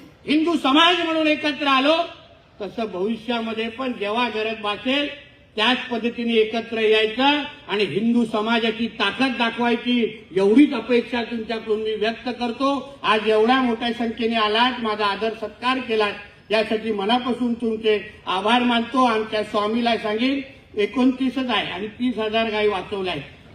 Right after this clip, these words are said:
असाच अगं स्ट्राईक रेट राहिला ना, तू तर फार म्हणजे एक दीड लाखाच्या गायी वाचवशील, पण तुला तुझं काम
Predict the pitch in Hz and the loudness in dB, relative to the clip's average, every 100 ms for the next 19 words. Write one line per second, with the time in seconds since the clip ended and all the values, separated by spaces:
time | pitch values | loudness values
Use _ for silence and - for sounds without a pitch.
0 | - 180 - 247 233 226 233 - 190 220 | -6 -2 2 4 4 2 0 0 2 2
1 | 220 226 233 185 185 208 233 262 - - | 2 0 -2 0 2 4 4 2 0 -8
2 | - - 139 233 240 - 185 226 240 226 | -14 -12 -4 0 0 2 4 4 4 2
3 | 226 240 220 214 226 240 233 220 220 226 | 2 4 4 4 2 -2 0 -2 -2 -4
4 | 226 208 208 220 196 196 262 214 226 220 | -2 0 0 0 -2 -2 -2 0 -2 -2
5 | - - 220 226 - 214 233 254 254 240 | -6 -6 -2 -2 -2 2 4 4 2 0
6 | 233 240 220 240 302 | 0 0 2 4 4